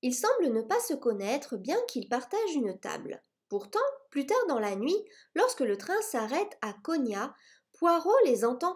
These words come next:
converser comme s'ils étaient bien familiers. Debenham est anxieuse à propos de quelque chose et avertit Arbuthnot de n'en parler que plus tard,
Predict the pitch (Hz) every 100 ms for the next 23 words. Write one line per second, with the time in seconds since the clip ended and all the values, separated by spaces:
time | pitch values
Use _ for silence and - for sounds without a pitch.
0 | - 415 392 233 214 - 349 359 403 494
1 | - 226 202 240 285 381 208 254 415 427
2 | - 233 208 180 - - _ _ _ _
3 | - 226 226 208 240 440 339 247 202 202
4 | - 214 262 403 269 196 - 247 302 453
5 | 240 - 403 403 226 - 196 254 - -
6 | 233 370 381 330 - - 208 339 403 302
7 | 247 - 185 247 - _ - 262 190 185
8 | 240 302 440 - 196 - 359 381 185 226